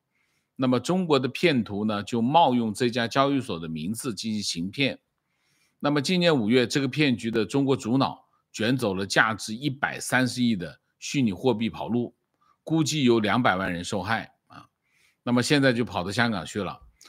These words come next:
香港警方拘捕的四个人，每个月在酒楼举办饭局，那么在饭局里面就推销他的虚拟投资石油的这个骗局。那这四个人五十岁到六十五岁啊，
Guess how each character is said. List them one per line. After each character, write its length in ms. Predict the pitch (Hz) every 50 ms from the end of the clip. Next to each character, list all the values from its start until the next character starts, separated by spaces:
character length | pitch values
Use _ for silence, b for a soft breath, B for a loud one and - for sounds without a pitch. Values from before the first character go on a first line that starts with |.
| b b b
香 160 | - 156 165
港 120 | 160 156
警 200 | 127 127 113 104
方 180 | 110 123 131 127
拘 180 | 123 - 147
捕 160 | 143 123 107 107
的 140 | 95 110
四 220 | 101 - - 156 143
个 100 | 120 113
人， 180 | 101 95 95
每 220 | 92 113 113 98 92
个 80 | 95
月 180 | 113 131 139 127
在 380 | 117 - 139 127 120 113 107 98
酒 300 | - 104 90 85 85 82
楼 240 | 82 87 107 117
举 180 | 107 - 92 87
办 220 | 80 120 113 110
饭 240 | - - 127 113 98
局， 340 | - - 82 85 95 101 - _ _ _ _ _ _ _ _ _ _
那 120 | - 127
么 120 | 120 123 120
在 160 | - 147 135
饭 240 | - 165 156 139 123
局 160 | 107 123 131
里 100 | 123 110
面 220 | 98 98 98 98
就 140 | 92 107 107
推 220 | 92 - 131 127 117
销 180 | 113 127 117
他 160 | 110 113 117
的 180 | 117 113 107 98
虚 220 | 95 - - 135
拟 140 | 127 113 92
投 180 | - - 104 107
资 320 | 101 104 110 113 113 110 b b b b b b b b b b
石 300 | - - - - 120 127
油 180 | 120 110 110
的 140 | 107 117 110
这 100 | 98 110
个 180 | 104 110 101 95
骗 320 | 92 - 147 135 113 98
局。 280 | 85 - 78 85 - - _ _ _ _ _ _ _ _ _ _ -
那 920 | - 120 117 113 113 113 113 110 110 110 107 107 107 107 107 104 104 104 104
这 440 | - - 170 151 139 135 131 127 120
四 260 | - - - 175 170
个 80 | 139 131
人 380 | 120 120 120 117 123 120 110
五 100 | 92 95
十 160 | 98 98 120 120
岁 200 | 123 147 143 123
到 160 | 131 123 123
六 120 | 127 127
十 140 | 117 98 110
五 140 | 90 76 78
岁 260 | 80 117 123 113 - - _
啊， 220 | - - - -